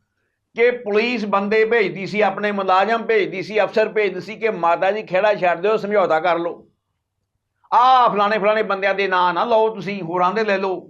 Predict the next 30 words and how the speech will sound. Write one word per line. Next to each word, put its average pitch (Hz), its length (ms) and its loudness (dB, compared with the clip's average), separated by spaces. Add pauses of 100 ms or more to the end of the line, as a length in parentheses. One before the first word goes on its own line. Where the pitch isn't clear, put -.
(920)
ਹੁਣ 220 100 0
ਆਹ 247 100 6
ਜਿਹੜੀਆਂ 254 240 2
ਦੋ 190 300 2
ਜਨਾਨੀਆਂ 214 540 0
ਗਈਆਂ 214 360 0 (1160)
ਧੱਕੇ 185 280 0
ਨਾਲ 220 180 2
ਵੜੀਆਂ 190 360 0
ਟਰੈਸਪਾਸ 196 760 -2
ਕਰਕੇ 175 360 -2 (1600)
ਮਾਤਾ 185 280 2
ਦੇ 214 180 0
ਘਰੇ, 175 260 2 (1160)
ਉਹ 240 140 0
ਕਿਹਨੇ 294 220 -2
ਭੇਜੀਆਂ 185 320 -2
ਹੋ 147 140 -4
ਸਕਦੀਆਂ 156 520 -6 (220)
ਜਿਹੜੀਆਂ 220 260 0
ਕਹਿ 226 300 0
ਰਹੀਆਂ 254 220 -2
ਕਿ 220 200 0 (140)
ਤੁਸੀਂ 208 280 -8
ਸਮਝੌਤਾ 202 640 0
ਕਰ 196 220 -2
ਲਓ, 196 320 -4
ਸੁਲਾਹ 233 400 2
ਕਰ 196 180 0
ਲਓ, 196 560 -4